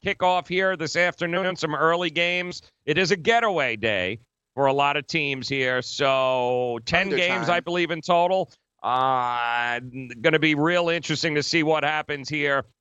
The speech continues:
Speaker 1: A couple of these series, I think the, uh, the Yankee series has been as dramatic as possible.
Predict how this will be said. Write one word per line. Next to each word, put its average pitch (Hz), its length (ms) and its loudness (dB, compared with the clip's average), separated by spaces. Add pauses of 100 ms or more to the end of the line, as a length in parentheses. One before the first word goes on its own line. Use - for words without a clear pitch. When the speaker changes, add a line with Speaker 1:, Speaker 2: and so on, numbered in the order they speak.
(140)
Speaker 1:
A 131 80 -4
couple 247 360 2
of 156 60 2
these 123 220 -4
series, 113 420 -2
I 127 120 0
think 143 260 -2
the, 131 280 -2
uh, 127 120 2
the 127 140 -4
Yankee 147 440 -2
series 135 480 -4
has 123 160 -8
been 127 200 -4
as 120 120 -6
dramatic 135 480 -2
as 104 140 -12
possible. 117 580 -4